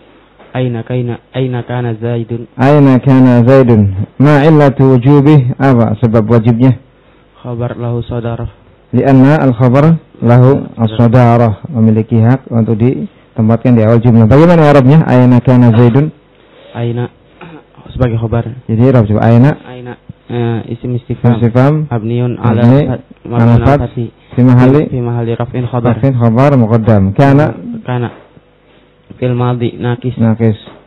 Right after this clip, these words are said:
Speaker 2: Terus?
Speaker 1: Eh, eh, fil madhi, eh, ismuhu.
Speaker 2: Tarfa'ul
Speaker 1: Eh,
Speaker 2: isma
Speaker 1: ta-,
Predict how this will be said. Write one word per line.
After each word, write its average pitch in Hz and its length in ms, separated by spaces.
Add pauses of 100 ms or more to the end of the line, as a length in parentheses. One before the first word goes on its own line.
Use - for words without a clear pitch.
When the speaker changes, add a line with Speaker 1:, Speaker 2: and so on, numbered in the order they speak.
(400)
Speaker 2:
Terus? 143 220
Speaker 1:
Eh, 117 340 (1040)
eh, 113 320 (140)
fil 117 100
madhi, 123 240
eh, 110 340 (200)
ismuhu. 127 480 (800)
Speaker 2:
Tarfa'ul 127 580
Speaker 1:
Eh, 123 140
Speaker 2:
isma 127 240
Speaker 1:
ta-, - 100